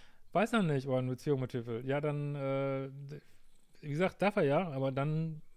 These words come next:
warum sollst du dann, ähm, darauf warten, dass der Herr sich mal entscheiden kann? Nee, brauchst du nicht, ne? Es ist quasi so ein offener Dating-Prozess, ne? Was, was denn sonst?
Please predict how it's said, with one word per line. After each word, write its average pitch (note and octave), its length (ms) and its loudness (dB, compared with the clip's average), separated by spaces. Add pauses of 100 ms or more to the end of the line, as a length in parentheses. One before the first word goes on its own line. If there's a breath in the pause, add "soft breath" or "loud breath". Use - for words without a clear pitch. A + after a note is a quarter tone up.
(480)
warum C#3+ 240 2
sollst D3 280 0
du D#3 60 -4
dann, C#3+ 320 0
ähm, C3+ 480 -4 (960)
darauf C3 460 0
warten, C3 340 0
dass C3+ 160 -2
der C3+ 100 0
Herr C#3 100 0
sich C#3 140 -6
mal C#3+ 120 -2
entscheiden E3 360 -2
kann? A#2+ 220 -4
Nee, D#3 200 -4 (120)
brauchst D3+ 240 -8
du C#3 40 -10
nicht, A#2 180 -10
ne? B2+ 200 -8 (1400 loud breath)
Es D3+ 220 -8
ist D#3 180 -10
quasi D3 260 4
so D3 80 2
ein C#3 80 0
offener D3 540 -2
Dating-Prozess, C#3 720 -6
ne? A#2+ 180 -10
Was, B2+ 220 -6
was B2+ 160 -4
denn C#3 140 -2
sonst? D3+ 420 -2